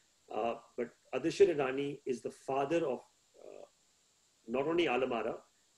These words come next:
but, uh, he was the father of the first Indian talkie. But during this period, we are also going to look at the three most important studios of that time. One is Prabhat in Pune,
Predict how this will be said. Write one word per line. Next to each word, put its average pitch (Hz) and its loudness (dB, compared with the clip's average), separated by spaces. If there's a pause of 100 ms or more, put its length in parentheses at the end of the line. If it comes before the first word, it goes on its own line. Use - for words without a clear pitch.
(180)
but, 117 -2 (460)
uh, - -14 (640)
he 127 -8
was 123 -4
the 123 -2 (280)
father 127 0
of 120 -6
the 110 -10 (100)
first 143 -2
Indian 120 -4
talkie. 170 -2 (380)
But 160 -2 (260)
during 202 4
this 277 -2
period, 123 -4 (580)
we 156 0
are - -2
also 180 2
going 185 8
to 196 2
look 165 4
at 120 0 (1160)
the 135 -4 (140)
three 247 -2
most 190 6
important 147 -4
studios 160 2
of 123 -2
that 110 -10
time. 117 -10 (180)
One 123 -2
is 135 -2 (140)
Prabhat 135 0 (160)
in 131 -4
Pune, 151 -2